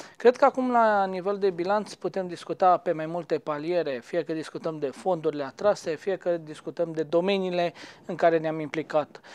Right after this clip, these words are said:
Ca și fonduri atrase, suntem, Consiliul Județean, implicați, cu o sumă de optzeci de milioane de euro, proiecte atrase direct de Consiliul Județean în, domenii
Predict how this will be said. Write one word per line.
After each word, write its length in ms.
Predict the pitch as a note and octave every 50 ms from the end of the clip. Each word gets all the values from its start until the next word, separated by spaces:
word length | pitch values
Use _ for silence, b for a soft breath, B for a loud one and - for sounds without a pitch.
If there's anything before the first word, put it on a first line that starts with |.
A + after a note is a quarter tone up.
| B B B B
Ca 140 | - F3+
și 140 | D#3 - F#3+
fonduri 360 | - - A3+ A#3 A3 A#3+ A3+
atrase, 1000 | A3+ G3 F#3 - G3+ G3 G3+ F#3+ - - - - F#3+ G3 F#3 F3 F3 E3+ D3+ D#3 _
suntem, 640 | - - - - F3+ E3 D#3+ - F3+ E3+ E3 E3+ E3 D#3+ D#3+ D#3+ D#3 -
Consiliul 340 | - E3 C3 - G3+ G#3+ G3
Județean, 360 | E3 F#3 D#3+ - G3 G3 F#3+
implicați, 640 | F3+ D3+ - E3 B2+ - F3 F3+ F3+ - - - - F3 E3 E3 D#3+ D#3 -
cu 120 | - - D#3+
o 80 | D#3+
sumă 300 | D3 - - F#3+ G3 F#3+
de 400 | F3+ E3 E3 E3 D#3+ D#3+ D#3+ - - -
optzeci 340 | _ - F#3+ G3 G3 G#3 F#3+
de 80 | F3 F3+
milioane 400 | E3+ D#3+ D#3 D#3+ E3+ F3+ F3+ E3
de 120 | C#3+ D#3
euro, 240 | D#3+ F3 F#3 F3+ E3+
proiecte 580 | E3 - - E3+ F3+ F3+ - - G#3 G3 F3+ B B B B B B B B B B
atrase 540 | B - D#3+ D#3+ - G3 G3 G#3+ G3+ - G#3
direct 280 | F3+ F3+ F3+ F#3+ F3+ F3
de 80 | F#3+
Consiliul 480 | F3 - F#3 E3+ - - F3+ F3 F3+ E3
Județean 600 | D3 D#3+ D#3 D3+ D3+ - - G3 G3+ A3 A#3+ A#3+ - B B B B B B B B B -
în, 320 | - F#3+ F#3+ F#3+ G3 F#3 F3+ F3+ F3+ F3 F3 F3 E3+ F3 - - F#3+ F3+ F3 E3 D#3+ D#3+ D#3+ D#3 C#3+
domenii 760 | D#3 F3+ F3+ G3 G3+ G3 F#3 F3+ E3 D#3+ D#3 D3+ D3 C#3+ -